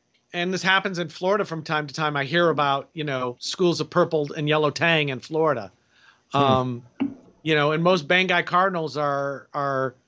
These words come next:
Speaker 1: in the wild, are not from the area where they're endemic. They're, you know, uh, from different places in the Straits.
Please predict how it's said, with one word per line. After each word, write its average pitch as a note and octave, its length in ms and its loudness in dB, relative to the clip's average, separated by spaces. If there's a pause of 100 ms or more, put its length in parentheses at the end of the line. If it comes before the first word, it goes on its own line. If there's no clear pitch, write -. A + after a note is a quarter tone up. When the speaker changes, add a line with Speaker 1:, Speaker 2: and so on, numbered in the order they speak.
(140)
Speaker 1:
in F3 80 2
the E3 80 4
wild, E3+ 440 6
are D#3 100 -2
not E3 320 -4
from D#3 500 -6 (160)
the E3 220 -6
area D#3+ 300 4
where D3+ 160 2
they're D3+ 180 0
endemic. C#3+ 500 0
They're, B2+ 320 -4 (300)
you C#3+ 100 -4
know, B2+ 320 -4
uh, C#3 340 -8
from D3 200 -4
different D3 280 2
places D#3 380 0
in C#3+ 80 -4
the C3+ 80 -6
Straits. G3 460 2